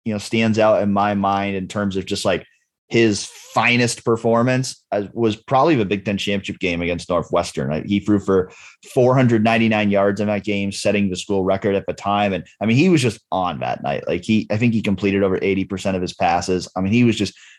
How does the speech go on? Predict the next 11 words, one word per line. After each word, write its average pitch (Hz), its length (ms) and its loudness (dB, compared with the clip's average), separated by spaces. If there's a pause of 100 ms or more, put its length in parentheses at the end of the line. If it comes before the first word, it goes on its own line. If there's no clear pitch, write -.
(120)
dialed 110 400 4
in. 117 120 2
I, 131 260 2
I 139 180 2
came 175 280 0
out 147 140 4
of 135 60 0
that 117 160 -2
game 135 280 -2
thinking, 104 560 -4 (540)
I, - 140 -6